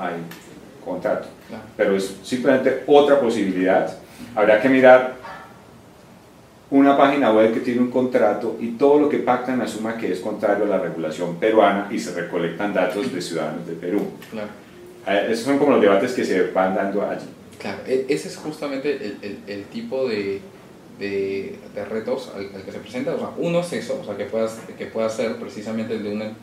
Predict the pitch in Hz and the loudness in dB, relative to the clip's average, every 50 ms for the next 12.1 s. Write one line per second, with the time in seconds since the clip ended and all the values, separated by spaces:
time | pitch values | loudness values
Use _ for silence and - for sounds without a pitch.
0 | - 101 101 98 101 110 98 101 104 104 104 104 104 104 104 104 101 98 - - | -14 -14 -14 -12 -12 -12 -10 -10 -8 -6 -6 -6 -4 -4 -4 -4 -6 -8 -8 -12
1 | - - - - - - - 104 104 104 - 127 117 113 113 - - - - - | -18 -20 -20 -20 -20 -20 -16 -14 -12 -10 -6 -4 -4 -4 -4 -6 -8 -12 -14 -16
2 | - - - - - - - - - 101 98 - - - - 117 110 113 113 117 | -20 -20 -20 -20 -20 -20 -16 -12 -8 -8 -8 -8 -10 -8 -6 -4 -4 -2 -2 -4
3 | 113 113 - 113 - - 117 107 117 - - - - 107 101 - 139 151 - - | -4 -4 -6 -8 -10 -8 -8 -6 -6 -8 -8 -10 -8 -8 -2 2 2 2 2 2
4 | - - - - - - - - - - - - - 101 98 95 101 98 104 104 | -2 -4 -6 -8 -8 -8 -14 -18 -20 -20 -20 -14 -10 -8 -8 -6 -6 -6 -4 -4
5 | 107 120 131 139 127 113 104 101 - 185 220 233 - - 107 104 107 107 110 - | -4 -2 -2 -2 -2 -2 -2 -2 -2 -4 -6 -6 -6 -6 -6 -4 -4 -4 -4 -4
6 | 110 107 - 104 - 98 85 - - - - - - - - 110 110 - 113 107 | -6 -6 -6 -8 -10 -10 -10 -12 -12 -14 -14 -14 -10 -8 -6 -4 -4 -2 -2 -2
7 | 113 110 - 117 113 113 - - 104 - - - - - - 98 104 - 131 135 | -2 -2 -2 -4 -4 -6 -8 -10 -14 -16 -18 -20 -18 -14 -12 -10 -6 -2 -2 0
8 | 151 143 - - 104 104 101 98 101 101 101 - - 127 123 123 - 113 110 113 | 0 -2 -2 -4 -4 -4 -4 -4 -6 -10 -10 -10 -6 -6 -4 -4 -6 -6 -8 -6
9 | 131 156 165 202 220 214 240 254 254 - - - - - - - - - - 233 | -4 -4 -4 -4 -4 -4 -2 -4 -4 -6 -8 -14 -20 -20 -18 -18 -10 -4 0 2
10 | 233 - 123 131 131 123 113 - - 147 170 190 - - - 131 - - - - | 4 4 4 4 2 0 0 -2 -4 -6 -6 -6 -6 -4 -4 -4 -4 -4 -8 -18
11 | - - - - - - - - - - 104 104 104 113 113 113 117 120 120 117 | -20 -20 -20 -20 -20 -20 -20 -16 -8 -6 -4 -4 -2 -2 -2 -2 0 -2 -2 -2
12 | - 98 | -4 -8